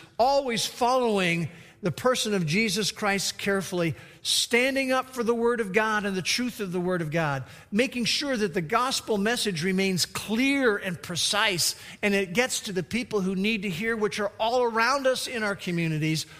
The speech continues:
all around us in our country, and all around us in the world.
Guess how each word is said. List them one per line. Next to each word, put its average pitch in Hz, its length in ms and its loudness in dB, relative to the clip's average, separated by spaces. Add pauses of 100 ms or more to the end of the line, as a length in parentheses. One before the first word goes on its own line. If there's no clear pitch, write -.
(240)
all 226 240 0
around 240 480 2
us 269 180 -2
in 214 140 -2
our 175 120 0
country, 170 560 -4 (300)
and 170 160 -2
all 196 260 0
around 196 400 -2
us 208 220 -2
in 190 120 -2
the 185 100 0
world. 139 520 -2